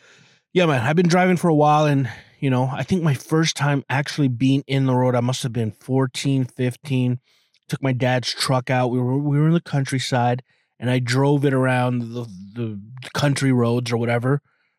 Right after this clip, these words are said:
right? I remember that first time a car came towards me, and there was a bit of like,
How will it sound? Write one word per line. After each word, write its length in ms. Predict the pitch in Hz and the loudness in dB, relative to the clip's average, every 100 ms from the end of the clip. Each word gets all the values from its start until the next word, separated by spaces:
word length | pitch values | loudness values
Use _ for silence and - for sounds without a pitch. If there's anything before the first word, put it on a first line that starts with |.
| _ | _
right? 220 | 113 123 | -2 0
I 60 | 131 | 2
remember 260 | 160 185 175 | 4 4 4
that 240 | 156 - | 2 0
first 260 | 156 156 - | 0 0 0
time 220 | 156 147 | -2 -2
a 60 | |
car 280 | 123 - 135 127 | -4 -2 -2 -2
came 320 | - 127 135 | -4 0 0
towards 500 | - 143 151 160 151 | -2 0 2 0 0
me, 340 | 165 190 220 _ _ _ _ _ _ _ - | 2 2 2 _ _ _ _ _ _ _ -4
and 580 | 139 139 135 131 127 131 | 0 2 2 2 0 0
there 80 | |
was 140 | 135 127 | 0 0
a 60 | |
bit 120 | 123 135 | 0 0
of 60 | |
like, 180 | 131 | 0